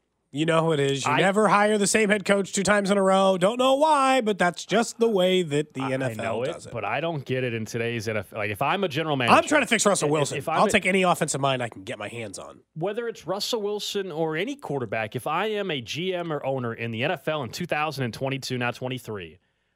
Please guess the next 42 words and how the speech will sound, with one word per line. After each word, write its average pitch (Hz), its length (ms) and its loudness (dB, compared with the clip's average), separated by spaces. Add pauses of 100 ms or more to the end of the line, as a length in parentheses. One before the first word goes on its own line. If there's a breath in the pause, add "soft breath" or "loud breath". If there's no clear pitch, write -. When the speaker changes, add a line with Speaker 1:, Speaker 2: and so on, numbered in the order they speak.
(440)
Speaker 2:
I 185 160 2
am 214 220 -2
only 233 380 -2
hiring 175 720 -2 (560)
the 127 180 -2
play 175 300 -2
caller 156 440 -2
as 139 160 -2
my 131 140 0
head 117 180 -4
coach, 104 300 -8
es-, - 140 -8
essentially, 151 440 -2
like, 104 120 -4
the - 60 -6
play 165 180 0
caller, 143 160 -2
the 139 80 -2
offensive 139 340 -4
mind 120 220 0
of 110 60 -2
my 110 160 0
Speaker 1:
What 349 100 2
Speaker 2:
here-, 415 100 2
Speaker 1:
about 415 60 0
the - 40 0
Speaker 2:
here's 294 120 2
Speaker 1:
guys 294 160 6
Speaker 2:
why, - 60 -2
Speaker 1:
that 190 80 2
Speaker 2:
here's 185 100 6
Speaker 1:
have 180 80 2
one 160 140 2
Speaker 2:
why. - 60 -2
Speaker 1:
like 131 200 0
Speaker 2:
Here-, 113 280 -4
Speaker 1:
Vrabel? - 120 -14
Speaker 2:
here's 208 220 -4
why, 151 240 -2
though. 82 380 -12
Here's 160 300 -8
why 151 180 -2